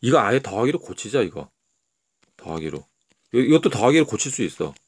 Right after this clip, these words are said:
문자 들어갔어도 더하기로, 더하기로 고칠 수 있어. 더하기로 고치면 뒤에 부호가 바뀌어. 플러스 이 비가 되는 거지. 그러면 이 항이 두 개야. 사 비하고 이 비. 그러면은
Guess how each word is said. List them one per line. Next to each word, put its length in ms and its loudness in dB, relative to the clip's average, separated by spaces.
문자 360 0
들어갔어도 580 2
더하기로, 540 2
더하기로 280 2
고칠 240 -8
수 80 -12
있어. 40 -18
더하기로 260 2
고치면 320 0
뒤에 160 2
부호가 360 -2
바뀌어. 300 -6
플러스 340 -4
이 60 -6
비가 120 -2
되는 200 -8
거지. 300 -6
그러면 280 4
이 60 6
항이 300 4
두 160 -2
개야. 500 4
사 380 0
비하고 500 0
이 240 -8
비. 240 -14
그러면은 520 4